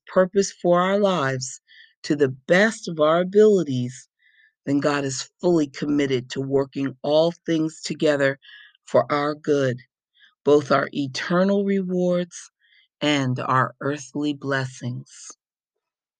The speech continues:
Beautiful. Commanding your morning, a daily devotional. Ease your Lord. The steps of a good man are ordered by the Lord,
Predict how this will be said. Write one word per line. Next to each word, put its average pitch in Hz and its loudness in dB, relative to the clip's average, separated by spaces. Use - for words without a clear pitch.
Beautiful. 135 -6
Commanding 220 4
your 220 4
morning, 208 0
a 165 -10
daily 180 4
devotional. 180 0
Ease 208 0
your 175 -2
Lord. 147 -2
The 151 2
steps 202 -2
of 175 -4
a 160 -6
good 180 0
man 185 -2
are 135 -2
ordered 143 2
by 147 0
the 160 -6
Lord, 135 -4